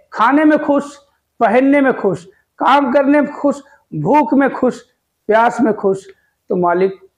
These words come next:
वैसे ही खुश होता है जितने हम खुश होते हैं, उससे दस, बीस, पचास, सौ गुना, अगर कितने गुना खुश होता है कि मेरा भक्त, ये मेरा दास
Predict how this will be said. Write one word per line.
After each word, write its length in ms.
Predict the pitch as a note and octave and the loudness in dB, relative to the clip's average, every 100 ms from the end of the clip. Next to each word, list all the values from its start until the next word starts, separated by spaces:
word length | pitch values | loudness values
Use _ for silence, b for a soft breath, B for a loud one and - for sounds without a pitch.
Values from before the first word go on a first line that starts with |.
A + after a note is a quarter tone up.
| _ _ _ _ | _ _ _ _
वैसे 300 | F3 A#3+ D#4 | -2 -2 0
ही 60 | D4+ | -2
खुश 240 | C#4+ - | -2 -2
होता 200 | A3+ A3+ | -2 0
है 60 | G3+ | -2
जितने 220 | G3 G#3+ | -2 -4
हम 220 | D#3+ B3+ | -4 -4
खुश 220 | C4 A#3+ | -4 -4
होते 200 | G#3+ G3 | -4 -2
हैं, 80 | A#3+ A#3+ B _ | -4 -6 B _
उससे 240 | - - G#3+ | -10 -4 -2
दस, 300 | E3+ B3 G#3+ | -2 -2 -2
बीस, 240 | A#3+ A#3 A3 | -2 -2 -4
पचास, 360 | A#3 B3 - | -4 -4 -4
सौ 100 | B3 | -2
गुना, 160 | A#3 B3 | 0 0
अगर 180 | B3+ B3 | 0 -2
कितने 340 | B3 A#3 B3 | -4 -2 -2
गुना 240 | F#3+ G3 A3 | -2 -2 -4
खुश 240 | A3 - | -8 -14
होता 260 | E3+ - C3+ | -14 -8 -10
है 120 | C#3 _ _ _ _ _ _ _ _ - | -10 _ _ _ _ _ _ _ _ -4
कि 100 | A#3 | 0
मेरा 220 | A3 A3 | 2 0
भक्त, 400 | F3+ G#3+ B3 - A#3 F3 E3+ _ - | 0 0 -2 -2 -2 -2 -8 _ -6
ये 80 | G3 | -2
मेरा 160 | A3 | 0
दास 720 | F#3+ G3+ B3 C4+ - - - | 0 2 2 0 -4 -16 -20